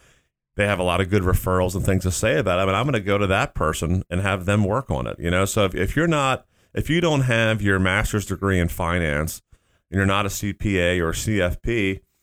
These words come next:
I would say the first thing to do is go find professionals you can trust.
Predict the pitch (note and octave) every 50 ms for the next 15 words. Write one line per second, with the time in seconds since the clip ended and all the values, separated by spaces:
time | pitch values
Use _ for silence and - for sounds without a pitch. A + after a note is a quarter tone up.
0 | _ _ _ _ _ _ - A2 B2+ D#3+ E3+ C#3 - - A#2+ G#2+ G2+ - - A2+
1 | A2+ A#2+ - - G#2 F#2 F#2 F2+ A#2 C3+ B2+ A#2+ A2+ - - F#2 - - G#2 G#2+
2 | G#2+ G#2 G2 F#2+ F#2 F#2+ F#2 E2+ - F2+ - - F#2 F2+ F#2 - F2+ E2 - -
3 | F#2+ F2 - D#2+ D2+ - - G#2+ A2 G#2+ E2 - - - -